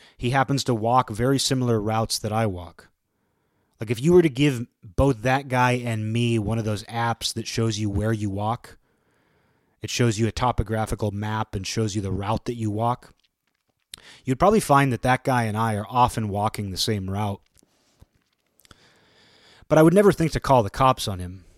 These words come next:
I would never be like, "There's a guy and he, he looks like a beekeeper. There's a guy who walks this neighborhood and he looks like a beekeeper and he carries bags and he wanders over into the bushes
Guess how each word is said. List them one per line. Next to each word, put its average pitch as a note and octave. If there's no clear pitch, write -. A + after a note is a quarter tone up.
I A#2
would A#2
never B2
be A2+
like, A#2
"There's B2
a -
guy E3
and B2+
he, A#2
he A#2+
looks D3+
like E3
a A#2
beekeeper. G#2+
There's C#3+
a F3
guy F#3+
who D#3+
walks D#3+
this E3
neighborhood D3+
and A#2
he A#2+
looks C#3+
like C#3+
a C3
beekeeper G#2+
and G#2
he A2
carries D3+
bags B2+
and A2+
he A2
wanders C3
over C3
into B2
the A2
bushes A2